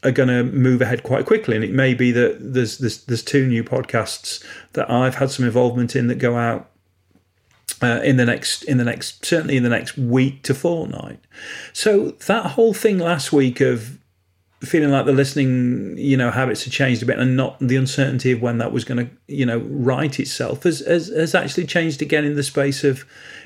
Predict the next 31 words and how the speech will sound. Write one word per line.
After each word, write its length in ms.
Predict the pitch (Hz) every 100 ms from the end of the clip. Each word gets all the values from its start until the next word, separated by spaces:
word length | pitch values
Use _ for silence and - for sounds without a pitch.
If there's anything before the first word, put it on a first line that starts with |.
| -
in 100 | 147
the 80 | 139
space 320 | - 139 135
of 80 | 143
a 60 |
week. 260 | 165 180 160
And 80 | 143
I 40 |
think 200 | 143 185
that's 240 | 170 143
another 240 | 175 160 147
cause 400 | - 160 147 143
for 160 | -
that 300 | 135 143 - _ _
little 560 | - 147 - 143 139 139 -
shout 460 | - 156 135 135
out 320 | 147 135 135 -
Friday 500 | _ - 151 151 131
thing 240 | 117 127 127
of 80 | 123
saying, 440 | 147 147 143 139 - - - -
"Well, 100 | 254
actually, 240 | 226 -
that's, 380 | 185 - - - _ _ _ _ -
that's 240 | 156 175
been 160 | - 160
a 40 |
positive. 600 | 135 135 117 107 117 117
That's, 420 | 160 - - -
that's 460 | - 147 170 139 -
just, 500 | 180 151 - -